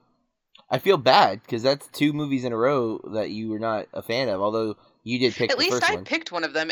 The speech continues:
Speaker 2: and
Speaker 1: Yeah.
Speaker 2: my dumbass just went and bought that one because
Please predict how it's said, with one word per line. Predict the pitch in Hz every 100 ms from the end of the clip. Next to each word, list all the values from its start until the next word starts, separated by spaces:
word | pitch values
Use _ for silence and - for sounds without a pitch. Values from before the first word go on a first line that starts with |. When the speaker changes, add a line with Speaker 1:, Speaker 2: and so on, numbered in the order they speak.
| -
Speaker 2:
and | 226
Speaker 1:
Yeah. | 214 190
Speaker 2:
my | 185 311 381
dumbass | 180 165 156 151 156 - 180
just | 196 180
went | 226 185
and | 160
bought | 156 175 302
that | - 208 160
one | 156 151 165 -
because | 160 180 156 160 -